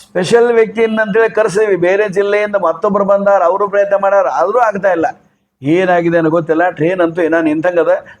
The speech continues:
ಅಲ್ಲಿ ಹೋಗಿ ನೋಡ್ರಿ, ನಿಮ್ದು ಯಾವ್ದು ಹೋಗಿ ಅಂತ ಹೋಗಿ ನೋಡ್ರಿ, ಸಿಕ್ಕರ್ ಸಿಗ್ಬೋದು." ಜೊತೆಗಿರ್ತಕ್ಕಂಥ ಎಲ್ಲರ ಕರ್ಕೊಂಡು ಹೋಗಿ ನೋಡ್ತಾರೆ, ಅದೇ ಟ್ರೈನ್, "ಹಾ, ಇದೇ ಟ್ರೈನ್." "ಹಾ, ಡಬ್ಬಿ ಎಲ್ಲಿದೆ?" ಅಂತ ಹೋ-, ಹೋಗಿ, ಹೋಗಿ ನೋಡ್ದ, ಅದೇ ಭೋಗಿ.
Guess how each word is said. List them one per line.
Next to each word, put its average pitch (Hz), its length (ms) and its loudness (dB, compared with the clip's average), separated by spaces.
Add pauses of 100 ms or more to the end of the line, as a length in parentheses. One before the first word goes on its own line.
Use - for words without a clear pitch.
ಅಲ್ಲಿ 143 140 0
ಹೋಗಿ 196 160 2
ನೋಡ್ರಿ, 185 600 -2
ನಿಮ್ದು 240 240 -4
ಯಾವ್ದು 196 220 0
ಹೋಗಿ 196 280 0
ಅಂತ 185 140 -6
ಹೋಗಿ 190 220 -4
ನೋಡ್ರಿ, 180 280 -2
ಸಿಕ್ಕರ್ 160 280 -4
ಸಿಗ್ಬೋದು." 151 400 -4 (1700)
ಜೊತೆಗಿರ್ತಕ್ಕಂಥ 202 760 0
ಎಲ್ಲರ 196 280 2
ಕರ್ಕೊಂಡು 180 380 0
ಹೋಗಿ 196 120 0
ನೋಡ್ತಾರೆ, 175 440 0
ಅದೇ 175 280 0
ಟ್ರೈನ್, 139 360 -4
"ಹಾ, 165 220 -2
ಇದೇ 156 220 0
ಟ್ರೈನ್." 131 340 -6 (800)
"ಹಾ, 220 340 0
ಡಬ್ಬಿ 208 340 2
ಎಲ್ಲಿದೆ?" 208 340 0
ಅಂತ 208 120 -2
ಹೋ-, 180 260 0
ಹೋಗಿ, 180 180 -2
ಹೋಗಿ 180 280 -2
ನೋಡ್ದ, 170 220 0
ಅದೇ 170 300 0
ಭೋಗಿ. 147 340 -4